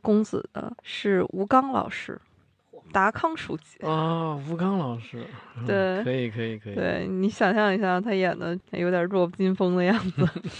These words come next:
Speaker 1: <laughs> 演林有初是赵奎娥老师，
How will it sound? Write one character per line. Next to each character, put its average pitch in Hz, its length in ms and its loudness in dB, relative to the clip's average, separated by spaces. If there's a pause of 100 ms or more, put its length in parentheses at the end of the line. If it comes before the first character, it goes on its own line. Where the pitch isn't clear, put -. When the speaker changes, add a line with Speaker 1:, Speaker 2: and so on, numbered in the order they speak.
(300)
Speaker 1:
<laughs> - 720 -16
演 196 300 4 (180)
林 196 140 4
有 233 300 2
初 - 500 -4 (720)
是 - 420 -6 (120)
赵 240 180 4
奎 208 240 0
娥 196 220 2
老 202 200 -2
师， - 240 -14